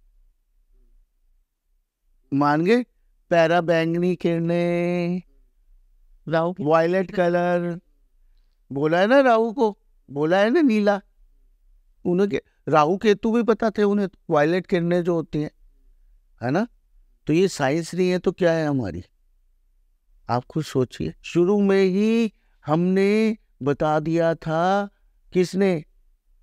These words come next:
Speaker 1: हमारे जो ऋषि मुनि थे वो ध्यान लगा के कहाँ कहाँ पहुँच जाते थे। आज तक हमें तो अपनी गैलेक्सी तो पूरी हमने देखी नहीं। हमारे तो ऋषि मुनि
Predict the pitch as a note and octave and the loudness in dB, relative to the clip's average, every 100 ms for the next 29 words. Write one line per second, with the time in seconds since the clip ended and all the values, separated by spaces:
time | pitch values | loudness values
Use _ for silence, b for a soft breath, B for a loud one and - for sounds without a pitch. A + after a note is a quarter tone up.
0 | _ _ _ _ - C#3 D#3 D#3 F#3 F3+ | _ _ _ _ -6 -2 0 2 2 2
1 | F3+ E3 - F3+ F3+ F3+ D#3 F#3+ A#3 F#3 | 2 0 -2 0 0 0 2 2 2 0
2 | D#3 C3+ F3 F3 E3+ E3 F3+ D#3 D3+ D#3 | -2 0 0 2 0 0 -2 -2 -4 -2
3 | E3 D#3+ E3 D#3+ E3+ D#3+ E3 F3 E3+ _ | -4 -2 -4 -2 -2 -2 -6 -8 -12 _
4 | _ _ _ _ _ _ _ _ _ - | _ _ _ _ _ _ _ _ _ -2
5 | D3+ D#3 - E3 E3 E3+ D#3+ F3 E3 F3 | 0 0 0 0 0 -2 0 -2 0 0
6 | E3+ E3 D#3 - E3 D#3+ D3+ D#3 D#3 D3 | 0 0 -2 -2 -4 -4 -4 -2 0 -2
7 | D3 C#3+ B2+ - C#3+ C#3+ C#3+ _ - C3 | -2 -2 -4 -4 -6 -6 -10 _ -8 -2
8 | C#3+ D3+ D3+ E3 D3+ - F3 F3+ F#3 | 0 0 0 -2 -2 -2 0 0 0